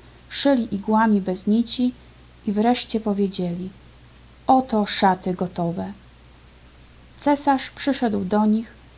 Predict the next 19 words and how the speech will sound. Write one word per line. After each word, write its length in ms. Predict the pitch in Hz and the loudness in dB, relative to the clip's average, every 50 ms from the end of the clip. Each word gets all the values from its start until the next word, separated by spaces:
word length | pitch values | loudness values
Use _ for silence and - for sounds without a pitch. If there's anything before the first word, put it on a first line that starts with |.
| - - - | -20 -20 -20
z 100 | - - | -6 -2
najdostojniejszymi 1200 | 220 226 247 277 285 269 285 269 - - 269 247 233 226 214 214 202 202 - - 254 247 247 240 | 0 2 4 4 4 4 2 -2 -2 -2 0 2 2 4 4 2 2 0 0 0 2 2 4 2
dworzanami, 800 | 214 214 208 202 196 196 196 185 190 190 196 202 208 214 220 233 - - - - - - - - - - | 2 0 0 0 0 0 0 0 0 0 0 2 0 0 -2 -4 -8 -14 -20 -20 -20 -20 -20 -20 -12 -6
a 100 | - 185 | -4 -4
dwaj 340 | 185 196 202 226 262 294 302 | -2 -2 0 0 0 0 0
oszuści 680 | - 196 190 - - 220 220 226 226 - - - 233 233 233 - - - - - - - | 0 -4 -4 -4 -2 -2 -2 -2 -4 -8 -6 -6 -4 -4 -6 -8 -16 -20 -20 -20 -10 -4
podnosili 680 | - 220 208 214 208 202 - - 269 254 254 247 226 | -2 0 2 2 2 0 0 0 2 2 4 4 4
ramiona 460 | 220 208 202 208 208 208 202 196 190 190 - | 2 2 4 4 4 4 2 0 -2 -2 0
takim 380 | - 254 277 277 - 233 202 196 | 0 0 0 0 0 2 2 2
ruchem, 420 | 196 190 196 - 214 202 214 240 - - - - - - - 233 | 0 -2 -4 -4 -4 -4 -4 -4 -6 -10 -18 -20 -20 -8 -2 2
jakby 360 | 226 214 214 214 208 214 202 | 4 4 4 4 2 0 -2
coś 300 | - - 233 226 220 - - | 0 -2 -2 -2 -2 -6 -10
trzymali 520 | - - - - 208 208 233 262 262 233 202 | -8 -6 -4 0 0 2 2 2 2 2 0
w 100 | 185 190 | -2 0
ręku 420 | 196 214 233 240 240 240 - 240 - - | 0 2 2 2 0 -2 -4 -8 -6 -2
i 40 | 214 | 0
mówili: 600 | 208 202 202 190 196 190 185 185 185 196 196 202 208 - - - - - - - - - - - - - - - - - - - | 2 2 2 0 -2 -4 -6 -6 -6 -8 -8 -10 -10 -14 -20 -20 -20 -20 -20 -20 -20 -20 -20 -20 -20 -20 -20 -20 -20 -12 -4 -4
„Oto 220 | 202 196 - 190 | -4 -4 -4 -4
spodnie, 720 | - - - - - 214 214 220 233 247 247 262 277 294 | -4 -4 -4 -2 2 2 2 4 4 4 4 4 4 0